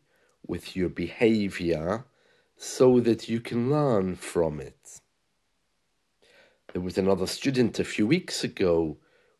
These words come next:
whom regularly cancelled lessons, until one day I said to him, "You realize you've cancelled half of all the lessons you've booked with me.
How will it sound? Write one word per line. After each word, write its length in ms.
whom 440
regularly 600
cancelled 560
lessons, 720
until 360
one 300
day 460
I 180
said 380
to 120
him, 600
"You 140
realize 520
you've 360
cancelled 480
half 640
of 160
all 120
the 100
lessons 500
you've 180
booked 300
with 220
me. 260